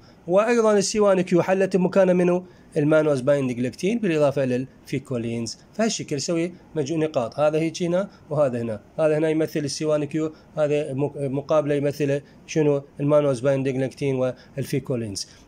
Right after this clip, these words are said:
بالنسبه للسيرين بروتيز عباره عن السي وان ار والسي وان اس، هذا وين؟ بنظام الكلاسيكال، النظام ال-، التقليدي. بينما الماسب وان والماسب تو تكون وين تشتغل؟ هي عباره عن السيرين بروتيز بالمانوز بايندينج لاكتين.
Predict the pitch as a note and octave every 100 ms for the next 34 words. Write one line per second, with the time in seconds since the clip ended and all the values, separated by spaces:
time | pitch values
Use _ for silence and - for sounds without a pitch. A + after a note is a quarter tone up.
0 | - C#3 D3 E3+ F3 E3+ C#3 - - D3+
1 | - F3+ F3+ F3 F3+ E3+ F3 F3+ F3 D3+
2 | D#3+ D#3 C#3 C3+ - E3 F3 F3 E3+ F#3+
3 | G3+ G3 - D#3+ D#3 - C#3 B2+ A2+ -
4 | D3+ D#3 E3 F#3 F3+ C3 C3 D3 D#3+ E3
5 | C#3+ C#3+ C3 B2 A#2 G#2+ - - - -
6 | - A#2+ B2 C#3 D3 D#3+ E3+ B2+ - C#3
7 | C3+ A#2 G#2 - - C#3+ D#3+ E3+ D#3+ D3+
8 | D#3+ G#3 G3+ F3+ E3+ E3 E3 F3+ F3 -
9 | - A3 A3 - - E3+ D#3 E3 D#3+ D3
10 | D#3+ C#3+ C#3 C#3 C3+ C#3+ C3 C3+ A#2+ D3
11 | C#3 C3 C3 C3+ C3+ C3 - - - B2+
12 | C3 C3 - - - B2+ C3+ B2+ A2+ A2
13 | A#2+ A#2+ B2 E3+ - G#2+ - G2+